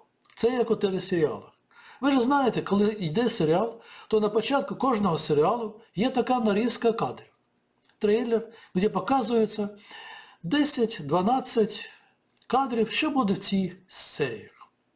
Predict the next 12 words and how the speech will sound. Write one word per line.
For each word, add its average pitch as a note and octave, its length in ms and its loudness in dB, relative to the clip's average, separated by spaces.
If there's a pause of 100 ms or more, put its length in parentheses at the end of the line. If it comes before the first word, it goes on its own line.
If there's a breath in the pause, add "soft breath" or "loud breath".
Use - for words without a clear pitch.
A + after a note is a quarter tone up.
(480)
Вчителю A3+ 480 2
легше. - 520 -4 (520 soft breath)
Він A#3 200 2
знає, A#3 360 0
з A3+ 80 -6
чого A#3+ 240 2
урок A#3 240 2
починається A#3 640 2
і G#3+ 60 2
чим B3 220 -2
він A#3+ 140 0 (280 loud breath)
закінчується. A3 840 -2